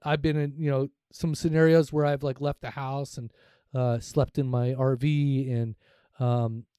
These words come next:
and there's just been terrible things. And, and di-, did I think about taking a drink? Yeah, absolutely. But, like, in my pain of that or crying through all that shit, I would be like, I would be like, "I should just get a fucking drink." And then I think to myself, like, "How fucking," like,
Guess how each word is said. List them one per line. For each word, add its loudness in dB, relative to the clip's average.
and -6
there's 2
just -4
been -2
terrible 0
things. -2
And, -2
and -2
di-, 0
did 0
I 4
think -4
about 0
taking -4
a -2
drink? -4
Yeah, -4
absolutely. -4
But, 2
like, -2
in 0
my 2
pain 0
of 0
that 0
or -2
crying 0
through -4
all -2
that -6
shit, -6
I -4
would -2
be -2
like, -2
I 0
would -2
be 0
like, -2
"I 4
should -2
just -8
get -2
a -4
fucking -6
drink." -2
And -4
then -2
I -2
think -8
to -6
myself, -4
like, -4
"How -2
fucking," -6
like, 0